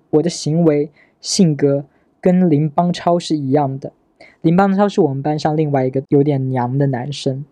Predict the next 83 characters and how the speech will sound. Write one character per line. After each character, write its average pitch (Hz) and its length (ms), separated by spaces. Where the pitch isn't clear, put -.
但 208 100
是 208 180
就 208 80
是 208 80
你 147 100
知 165 160
道， 165 160
因 185 80
为 175 60
我 151 100
自 208 180
己 160 120
作 160 240
为 143 140
一 143 60
个 147 100
娘 139 280
的 156 80
男 131 240
生， 151 240
要 202 120
我 156 120
去 196 100
比 156 140
较 160 340
我 143 120
跟 165 140
他 185 100
谁 151 200
比 143 100
较 147 160
娘 135 180
是 135 160
很 147 220
难 135 220
客 156 280
观 139 300
的， 135 140
就 208 140
是 196 40
当 214 320
局 151 160
者 147 160
迷 123 220
嘛， 139 200
因 175 120
为 208 80
我 151 80
自 143 160
己 139 320
就 202 120
是 175 180
很 139 200
难 131 180
判 185 200
断 175 80
说， 165 100
哎， 151 100
我 139 180
这 160 100
个 165 100
有 143 120
多 143 220
娘， 135 360
然 143 140
后 151 240
所 - 180
以 151 80
要 156 180
比 143 200
较 156 160
我 135 80
跟 151 100
他 160 120
谁 147 180
娘 143 180
的 139 80
话， 139 140
其 143 160
实 139 140
是 139 120
很 135 160
难。 131 160